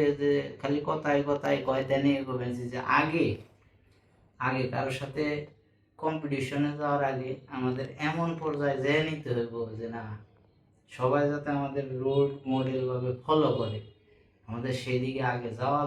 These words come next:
দরকার, আমি মনে করি। এখন আমার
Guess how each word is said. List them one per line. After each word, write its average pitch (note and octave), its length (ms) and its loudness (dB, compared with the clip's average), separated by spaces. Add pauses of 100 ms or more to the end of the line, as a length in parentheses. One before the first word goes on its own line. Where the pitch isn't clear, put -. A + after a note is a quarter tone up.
দরকার, A#2 280 -4 (140)
আমি C#3 140 2 (120)
মনে D3+ 260 2
করি। G#2+ 180 -2 (1200)
এখন C#3+ 280 2 (2250)
আমার C3 280 4